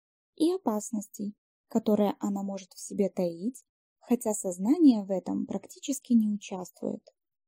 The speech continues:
Если вы относитесь к числу метеозависимых людей, то сами можете предсказывать погоду задолго до того, как в голубом небе появятся первые облака. Наука пока не пришла к единому мнению,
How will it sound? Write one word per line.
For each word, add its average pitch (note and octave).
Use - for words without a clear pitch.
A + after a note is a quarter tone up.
Если G#3+
вы G#3+
относитесь G#3+
к -
числу G#3
метеозависимых G#3
людей, E4
то F4+
сами C#4
можете A3+
предсказывать G#3
погоду G3+
задолго G3
до F#3
того, C#4+
как G#3
в G3+
голубом G#3
небе F#3+
появятся G3
первые A3+
облака. G3+
Наука D#4
пока C4+
не C4+
пришла C4+
к -
единому F#3+
мнению, A3